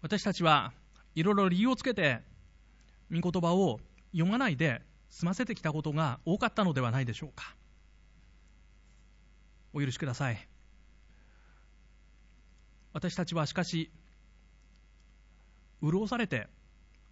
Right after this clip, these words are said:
栄えて、周りの人たちを愛する働きに用いられたいと願います。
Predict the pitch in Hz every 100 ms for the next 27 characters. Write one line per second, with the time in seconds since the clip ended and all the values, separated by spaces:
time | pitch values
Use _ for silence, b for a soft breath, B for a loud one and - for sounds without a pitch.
0 | - - - - - - - - 247 -
1 | - - - - - - - - - -
2 | - - - - - - - - - -
3 | - - - - - - - - - -
4 | - - - - - - - - - -
5 | - - - - 151 139 131 127 190 185
6 | 180 147 151 - - - - - - 156
7 | 151 196 139 - 180 180 190 190 104 -
8 | - - - - - - - - 147 143
9 | 151 143 151 190 196 151 131 120 117 -
10 | -